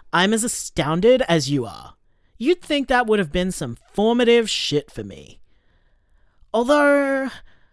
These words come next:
I think if I'd seen it as a kid, my parents would have blamed it for making me queer.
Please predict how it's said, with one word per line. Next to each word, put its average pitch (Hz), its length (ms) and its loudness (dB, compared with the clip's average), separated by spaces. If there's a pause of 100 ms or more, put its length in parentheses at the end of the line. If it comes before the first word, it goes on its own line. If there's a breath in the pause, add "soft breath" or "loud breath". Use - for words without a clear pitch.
(360 loud breath)
I 208 100 0
think 285 280 -2
if 302 140 -2
I'd 254 180 0
seen 214 260 2
it 214 120 4
as 185 160 2
a 175 40 -4
kid, 165 680 0 (400 soft breath)
my 156 160 -2
parents 202 520 -2
would 214 80 2
have 175 140 -6
blamed 147 360 -2
it 262 240 0
for 180 120 -4
making 156 320 -2
me 143 100 -2
queer. 127 640 -10